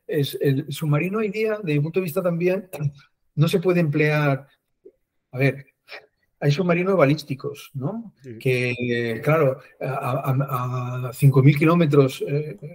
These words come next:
Speaker 1: emplean, eh, tiran el arma y tal, ¿no? Entonces, emplearlo contra el tráfico, bien, pero es que hoy día los medios antisubmarinos también no son los de
Speaker 2: Sí,
Speaker 1: aquella
Speaker 2: claro.
Speaker 1: época, son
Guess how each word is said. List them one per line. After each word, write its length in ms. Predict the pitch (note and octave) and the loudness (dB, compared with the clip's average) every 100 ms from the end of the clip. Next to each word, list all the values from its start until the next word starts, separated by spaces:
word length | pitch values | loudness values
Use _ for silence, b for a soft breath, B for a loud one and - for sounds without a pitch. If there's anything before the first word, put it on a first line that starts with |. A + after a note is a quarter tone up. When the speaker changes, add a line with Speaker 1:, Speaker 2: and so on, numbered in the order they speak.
| - | -6
Speaker 1:
emplean, 340 | C#3 C#3 D#3 D3+ | -2 2 2 0
eh, 360 | D#3 E3+ D#3 - - D#3 F#3 C#3+ | -2 -6 -8 -6 -8 -10 -10 -2
tiran 240 | D#3+ D#3 | 2 4
el 100 | D3+ | 6
arma 300 | D#3+ D#3+ C#3+ | 4 2 0
y 80 | C3 | 0
tal, 260 | D#3 C#3+ | 2 2
¿no? 220 | C#3 G#3+ B B B | 2 0 B B B
Entonces, 400 | - E3+ D3 b b _ | 2 4 2 b b _
emplearlo 440 | - C#3 D#3 F3+ F#3+ | -2 2 6 6 6
contra 280 | F#3+ F3+ | 6 4
el 40 | E3+ | 4
tráfico, 600 | G3 G3 D3+ - A#2+ - | 2 0 -2 -4 -6 -8
bien, 440 | C3+ D3+ D3 C#3+ C#3+ | -2 2 4 2 0
pero 140 | A#2+ | -6
es 40 | - | 0
que 100 | C#3+ | 2
hoy 100 | D3 | 4
día 280 | D#3 D#3 | 4 2
los 140 | D3+ C3 | 0 -2
medios 240 | C#3 D3 | -2 0
antisubmarinos 720 | C#3+ C#3+ C#3+ C#3+ C#3+ D3+ D3+ | 0 0 0 2 2 0 -4
también 440 | C#3+ C3+ D3 D#3 C#3+ | -6 -4 -4 -4 -4
no 100 | C3+ | -4
son 200 | D3+ C#3+ | 0 0
los 140 | C3 | 0
de 60 | B2 | -4
Speaker 2:
Sí, 60 | C3+ | -8
Speaker 1:
aquella 180 | A2+ | -8
Speaker 2:
claro. 80 | B2+ D3+ | -8 -8
Speaker 1:
época, 160 | C#3 - | -10 -6
son 160 | C3+ | -2